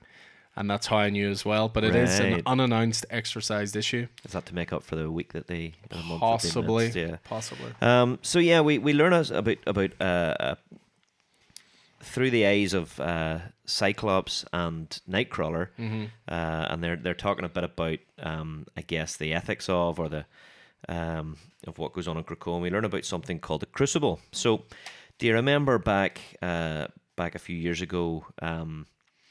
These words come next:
Speaker 2: Scarlet Witch, uh, during House of X, declared no more mutants and wiped out most of the mutant population. So obviously we've had a resurgence in the mutant population since, but,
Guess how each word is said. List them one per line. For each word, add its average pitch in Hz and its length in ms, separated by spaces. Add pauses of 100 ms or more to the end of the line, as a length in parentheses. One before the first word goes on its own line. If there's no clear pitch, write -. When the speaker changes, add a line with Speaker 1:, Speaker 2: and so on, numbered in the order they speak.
(960)
Speaker 2:
Scarlet - 360
Witch, - 600
uh, 82 440
during 85 260
House 87 220
of 82 80
X, 87 240
declared 85 460
no 87 100
more 85 160
mutants - 720
and 80 240
wiped 80 300
out 80 180
most 82 320
of 78 80
the 82 60
mutant 78 240
population. 85 580 (520)
So 90 240
obviously 87 240
we've 78 100
had 78 80
a 78 60
resurgence 82 500
in 80 60
the 78 60
mutant 76 220
population 76 480
since, 110 440
but, - 420